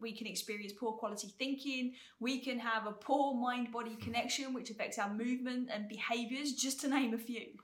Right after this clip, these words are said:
Speaker 2: Basically, so when you aren't getting the results, um, we want or living a state of stress, tiredness and fatigue, or if, uh, we are thinking negatively, feeling bloated, experiencing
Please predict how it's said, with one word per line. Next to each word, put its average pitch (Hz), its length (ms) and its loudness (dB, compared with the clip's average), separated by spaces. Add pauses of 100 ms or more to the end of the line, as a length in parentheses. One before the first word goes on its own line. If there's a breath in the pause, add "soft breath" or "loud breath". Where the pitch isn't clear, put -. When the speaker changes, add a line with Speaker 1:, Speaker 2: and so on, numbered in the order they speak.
(540 soft breath)
Speaker 2:
Basically, 180 220 2
so 202 180 6
when 202 260 4
you 233 200 2
aren't 170 500 4 (300)
getting 151 280 6
the 135 60 4
results, 123 800 4
um, 113 500 2
we 113 140 0
want 117 260 6
or 110 80 2
living 117 280 2
a 110 40 2
state 117 240 2
of - 80 -6
stress, - 540 2
tiredness 101 460 2
and 95 100 -8
fatigue, - 600 -2
or 110 340 0
if, 127 360 -4
uh, 117 280 6
we 120 120 2
are 113 220 6
thinking 143 240 0
negatively, 139 580 2
feeling 101 380 -2
bloated, 147 540 6 (320 loud breath)
experiencing 110 600 2